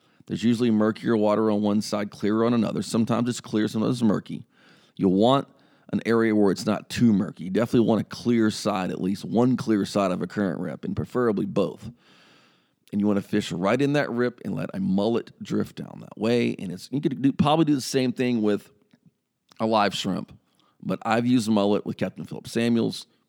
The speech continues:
It works great, and I gotta give him full credit, the late Captain Philip Samuels, for turning me on to that particular strategy,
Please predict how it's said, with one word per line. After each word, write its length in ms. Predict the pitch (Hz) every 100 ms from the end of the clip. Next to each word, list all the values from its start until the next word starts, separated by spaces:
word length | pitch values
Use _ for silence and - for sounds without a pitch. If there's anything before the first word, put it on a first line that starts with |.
| _ _
It 120 | - -
works 260 | 92 -
great, 380 | - 104 104 95
and 120 | 92
I 60 | 92
gotta 160 | 104
give 200 | 110 110
him 160 | 110 101
full 320 | - 120 135
credit, 380 | - 131 123 -
the 80 | 104
late 260 | 101 107
Captain 320 | - 104 - -
Philip 260 | 104 -
Samuels, 380 | - 98 98 104
for 100 | -
turning 380 | - 107 104 101
me 140 | 98 -
on 220 | 101 90 -
to 60 |
that 180 | - -
particular 680 | - - 101 - - 92 - _ _ _
strategy, 680 | - - 92 90 82 -